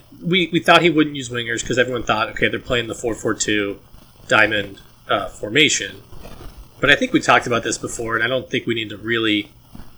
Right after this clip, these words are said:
spend a lot of time on it. Although, you know, anybody else was, whatever you wanna say is fine. But all,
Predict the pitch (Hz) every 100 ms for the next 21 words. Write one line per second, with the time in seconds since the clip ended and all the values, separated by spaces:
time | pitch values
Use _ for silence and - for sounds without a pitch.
0 | - - - - - - - - 151 120
1 | 117 131 120 - 110 107 104 104 104 -
2 | - - - 110 107 104 101 104 95 -
3 | - - - - 123 120 113 107 - -
4 | - - - - 131 110 107 104 113 101
5 | 120 104 98 104 - 156